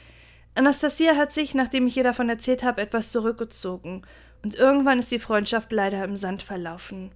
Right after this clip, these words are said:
und ich habe seit Jahren nichts mehr von ihr gehört. Oh, so schade. Ähm, finde ich tatsächlich wirklich interessant.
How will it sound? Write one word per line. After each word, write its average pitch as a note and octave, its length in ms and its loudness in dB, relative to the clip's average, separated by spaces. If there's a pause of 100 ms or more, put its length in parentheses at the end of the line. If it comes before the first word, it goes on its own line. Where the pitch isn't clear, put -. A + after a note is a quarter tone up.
(440)
und F#3+ 60 -8
ich G3 100 -6
habe G#3 120 -4
seit F#3+ 200 -6
Jahren F3+ 300 -6
nichts - 200 -12
mehr F3 140 -12
von - 240 -14
ihr F#3 180 -12
gehört. - 640 -16 (920)
Oh, C4+ 220 -2
so B3+ 140 -2
schade. F#3+ 460 -4 (1700)
Ähm, C4 400 2 (1120)
finde D#4+ 220 4
ich - 140 -4 (120)
tatsächlich C4+ 420 0
wirklich C4+ 240 2
interessant. B3+ 840 0